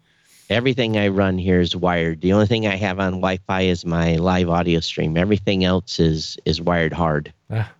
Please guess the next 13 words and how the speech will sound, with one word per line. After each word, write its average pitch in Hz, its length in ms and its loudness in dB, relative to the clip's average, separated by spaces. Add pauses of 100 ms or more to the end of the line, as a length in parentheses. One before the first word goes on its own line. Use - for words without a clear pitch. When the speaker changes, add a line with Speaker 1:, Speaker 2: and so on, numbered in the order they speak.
(220)
Speaker 2:
good 165 240 0
reason. 107 460 0
So, 110 480 0
uh, 110 280 0
you 143 120 -2
know, 113 160 0
like 135 220 -2
I 123 40 0
said, 123 180 -2
if 87 100 -4
you 107 80 -4
can't 120 240 -2
upgrade 107 520 -2